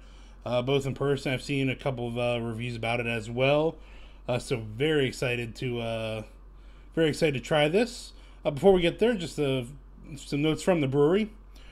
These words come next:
Remember when your mom packed a P B and J sandwich in your lunchbox? The flavors all melded into pure comfort food by noon. Well, we created this childhood goodness in a beer. This light brown ale is brewed from five different grains and then aged for weeks on raspberries and roasted peanuts.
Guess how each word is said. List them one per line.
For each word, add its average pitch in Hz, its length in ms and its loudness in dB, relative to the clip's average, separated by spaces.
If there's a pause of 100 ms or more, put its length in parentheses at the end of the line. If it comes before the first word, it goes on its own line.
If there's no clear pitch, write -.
(340)
Remember 262 280 6
when 226 160 6
your 190 80 6
mom 170 280 4
packed 160 280 0
a 127 60 -2
P 190 220 -2
B 170 180 -2
and 160 120 0
J 147 160 0
sandwich 147 460 0
in 151 100 0
your 139 120 0
lunchbox? 131 720 -2 (240)
The 170 80 -6
flavors 208 360 6
all 190 120 8
melded 151 420 2
into 127 220 0
pure 208 400 6
comfort 165 400 -2
food 170 260 -4
by 151 140 4
noon. 107 400 -4 (340)
Well, 127 120 -4
we 220 120 4
created 233 380 2
this 196 140 2
childhood 190 420 4
goodness 180 340 2
in 190 80 4
a 170 60 2
beer. 107 360 -4 (300)
This 143 220 -4
light 190 200 4
brown 196 300 4
ale 185 200 2
is 139 100 -2
brewed 156 220 -4
from 131 120 -4
five 214 340 4
different 196 300 2
grains 131 460 0 (200)
and 139 100 -2
then 139 120 0
aged 165 280 -2
for 180 120 0
weeks 226 240 4
on 160 140 2
raspberries 185 640 4
and 131 180 -4
roasted 160 320 0
peanuts. - 580 -6